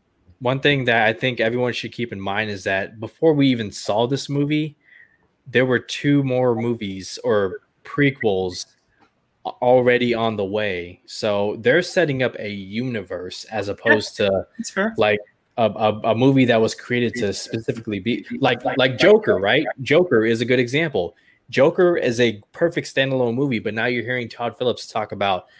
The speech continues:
Speaker 1: oh, a sequel. Like, they really want a sequel. And it's like, well, this one was more of, like, a standalone, whereas Army of the Dead, you knew two more movies were on the way,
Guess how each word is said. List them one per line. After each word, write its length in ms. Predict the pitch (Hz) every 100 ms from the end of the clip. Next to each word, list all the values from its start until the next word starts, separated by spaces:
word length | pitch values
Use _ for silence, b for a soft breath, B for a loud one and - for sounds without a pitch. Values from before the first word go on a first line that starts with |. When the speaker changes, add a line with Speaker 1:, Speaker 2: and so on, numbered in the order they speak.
| b b -
Speaker 1:
oh, 240 | 120 101
a 80 | 110
sequel. 680 | - 147 147 113 90 82
Like, 200 | 92 92
they 100 | 98
really 280 | 101 120 135
want 200 | 127 127
a 60 | 113
sequel. 680 | - 151 147 117 98 92
And 160 | 95 98
it's 180 | 101 -
like, 200 | 107 120
well, 340 | 131 143 135 B B B B _ -
this 420 | 110 151 196 -
one 200 | 202 165
was 140 | 139
more 320 | 127 147 156 143
of, 160 | 117
like, 200 | 127 127
a 180 | 113 101
standalone, 800 | - - 139 156 135 107 104 104
whereas 320 | 107 104 101
Army 300 | 117 120 135
of 80 | 120
the 80 | 98
Dead, 380 | 113 131 107 101
you 140 | 135
knew 340 | 117 131 120
two 240 | - - 131
more 340 | 120 117 113
movies 460 | 104 117 117 98 98
were 140 | 101
on 160 | 104 98
the 80 | 90
way, 460 | 104 107 95 92